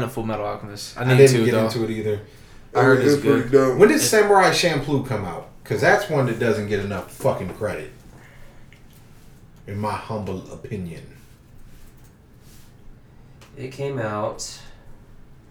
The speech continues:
Speaker 4: in two thousand five.
Speaker 2: Okay. Okay, so after the nineties, the late nineties to Digimon, Yu-Gi-Oh!, fucking Pokemon, what's the next?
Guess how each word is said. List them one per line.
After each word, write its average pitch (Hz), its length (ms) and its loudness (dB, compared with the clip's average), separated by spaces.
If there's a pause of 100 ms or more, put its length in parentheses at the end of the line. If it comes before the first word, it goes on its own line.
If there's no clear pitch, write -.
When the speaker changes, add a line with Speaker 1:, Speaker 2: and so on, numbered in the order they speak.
(380)
Speaker 4:
in 101 220 -12
two - 120 -18
thousand 101 300 -10
five. - 300 -12 (540)
Speaker 2:
Okay. 87 260 -8 (960)
Okay, 107 240 -2
so 95 540 -2 (260)
after 131 320 0
the 127 80 0
nineties, 131 880 0 (580)
the 101 80 -6
late 117 240 -2
nineties 117 380 -4
to 101 80 -6
Digimon, 110 960 -6
Yu-Gi-Oh!, 104 720 -4
fucking 98 460 -8
Pokemon, 95 520 -6
what's 98 200 -12
the 101 80 -14
next? 92 280 -12